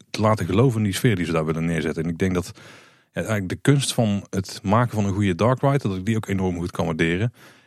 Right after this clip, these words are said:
En als je dan een dark ride doet en je voelt gewoon van, "Oh, dit, dit, dit zit echt goed in elkaar." Tenminste, bij een hele goede dark ride voel je dat niet eens, maar dan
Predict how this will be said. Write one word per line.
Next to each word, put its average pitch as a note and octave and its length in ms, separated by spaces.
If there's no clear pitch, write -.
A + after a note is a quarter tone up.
En G2+ 100
als G#2 100
je - 60
dan G2 100
een G2 80
dark G2+ 180
ride F2+ 140
doet G2 140
en F#2+ 80
je F2+ 100
voelt G#2 180
gewoon F2+ 280
van, G2 100
"Oh, F2+ 60
dit, G2+ 220
dit, F#2+ 320
dit G#2+ 140
zit - 140
echt G2+ 160
goed A#2+ 140
in G2+ 60
elkaar." G2+ 460
Tenminste, F#2 320
bij F2 200
een D#2+ 60
hele F#2+ 160
goede F2 140
dark F2 220
ride E2 120
voel D3+ 160
je A#2+ 60
dat F#2 120
niet E2+ 100
eens, G#2 200
maar F2 100
dan E2+ 240